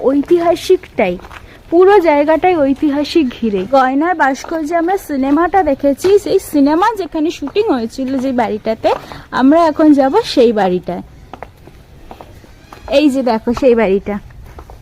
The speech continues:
টাকিতে এলে কিন্তু তোমরা অনেক ঐতিহাসিক জিনিস পেয়ে যাবে, যার কারণেই মানুষ কিন্তু আসে টাকিতে, কারণ আমাদের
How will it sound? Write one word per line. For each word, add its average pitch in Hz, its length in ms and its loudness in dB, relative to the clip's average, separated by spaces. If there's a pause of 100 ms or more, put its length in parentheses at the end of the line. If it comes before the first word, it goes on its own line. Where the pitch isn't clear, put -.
(1300)
টাকিতে 349 460 0
এলে 359 120 0 (100)
কিন্তু 359 280 0
তোমরা 381 180 0 (140)
অনেক 339 180 -4 (100)
ঐতিহাসিক 349 500 -2 (100)
জিনিস 311 280 -2
পেয়ে 262 220 0
যাবে, 269 200 -2 (100)
যার 277 160 0 (120)
কারণেই 285 380 0 (120)
মানুষ 262 240 0 (120)
কিন্তু 294 220 -2 (100)
আসে 311 160 -6 (120)
টাকিতে, 202 380 -6 (420)
কারণ 269 200 2 (120)
আমাদের 233 280 -2